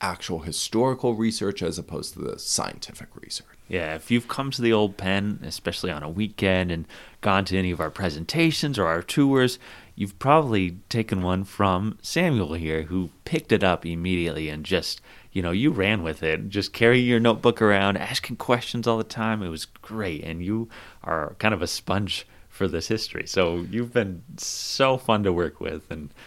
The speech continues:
Speaker 2: yeah, I've been so excited to have you on the show.
Speaker 1: I, I appreciate
Speaker 2: Appreciate it.
Speaker 1: that. I've, I've tried to absorb as much as I can.
Speaker 2: Just shows, like, that dedication and determination, like,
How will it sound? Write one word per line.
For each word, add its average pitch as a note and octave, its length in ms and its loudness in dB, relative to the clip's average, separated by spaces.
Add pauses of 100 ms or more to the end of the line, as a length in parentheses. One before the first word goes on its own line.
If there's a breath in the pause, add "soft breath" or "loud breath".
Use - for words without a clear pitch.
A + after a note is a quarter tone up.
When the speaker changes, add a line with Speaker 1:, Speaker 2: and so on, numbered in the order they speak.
(240 soft breath)
Speaker 2:
yeah, E2+ 240 0
I've G2 160 0
been F#2 320 -2
so A#2+ 260 0
excited G2+ 380 -2
to F#2 80 -4
have G2 200 -4
you F#2+ 60 -2
on G2 160 -4
the E2 80 -8
show. E2 540 -4 (440 soft breath)
Speaker 1:
I, G#2+ 120 2
I G#2 200 2
appreciate A2 540 4
Speaker 2:
Appreciate - 0 -
it. - 60 -10
Speaker 1:
that. D#2+ 280 0
I've, A2 280 6
I've A2+ 220 6
tried G#2 600 8
to F2 440 4
absorb D#2 480 2
as D2 100 -6
much C#2 280 -6
as - 100 -10
I - 100 -6
can. - 460 -14 (100)
Speaker 2:
Just B2 260 2
shows, F2 640 2
like, - 200 -20 (460)
that - 260 -2
dedication E2+ 880 -2
and C#2+ 500 -10 (360 soft breath)
determination, E2 880 0
like, D2+ 340 -10